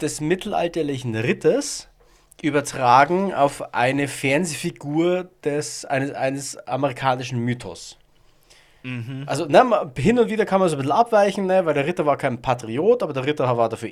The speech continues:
Speaker 1: ehrenhaft und hat seinem Herrn gedient und so weiter. Immer die Wahrheit sagen, höflich zu Frauen sein, äh, mutig sein und so weiter
Speaker 2: Ja.
Speaker 1: und so fort. Man könnte fast meinen, Gene Autrys Intention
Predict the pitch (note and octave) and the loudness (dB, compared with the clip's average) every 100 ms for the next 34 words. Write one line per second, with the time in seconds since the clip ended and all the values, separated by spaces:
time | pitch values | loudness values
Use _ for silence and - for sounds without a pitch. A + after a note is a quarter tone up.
0 | - B2+ E3 F#3 F#3+ F#3 - C#3+ A#2+ A#2+ | -8 -2 -2 2 2 0 -2 -10 -6 -4
1 | G#2+ G#2 D#3 G3 F#3+ F3 E3+ E3+ D3 C3 | -4 0 0 0 -6 -4 -4 -4 -8 -6
2 | C3+ C3+ C#3 C#3+ E3 C#3 A#2 A2+ D3+ D#3 | 0 2 0 -2 -2 -2 -2 2 6 6
3 | D#3 C#3+ - C#3 C3+ C3 B2+ B2+ B2+ - | 4 0 0 0 0 -2 -6 -10 -12 -16
4 | - - _ - C#3 A#2 A#2 - - - | -20 -20 _ -6 -4 -4 -8 -12 -12 -4
5 | C#3 C#3 C#3 C3+ B2+ B2+ A#2+ A#2+ A#2+ A#2 | 4 6 6 2 -2 0 2 2 0 -2
6 | A2+ A2 A2+ A#2+ B2+ C#3+ D3+ D3 C3+ B2+ | -4 -6 -6 -2 2 2 2 -2 -6 -2
7 | C3 B2+ C3 B2+ B2+ D#3 C#3+ A#2 A#2 C3+ | 0 2 2 -2 -4 -6 -4 0 0 0
8 | A#2+ B2 B2 C3+ C#3+ - - - C3 B2+ | -6 -6 -4 -4 -4 -8 -18 -8 -8 -4
9 | - G3 G3 F#3 F3 F3+ - E3+ D3 D3+ | 0 0 0 2 4 4 2 -4 0 2
10 | E3+ D#3 E3+ E3+ - - E3+ D#3+ C#3+ D#3+ | 2 2 0 -4 -10 -6 -4 -2 -2 -2
11 | E3+ D#3+ - - - - D#3+ D#3 D3+ B2 | -4 -6 -10 -16 -8 -4 -4 -2 -4 -6
12 | - C#3 C#3+ D#3 G3 | -10 -2 0 0 -2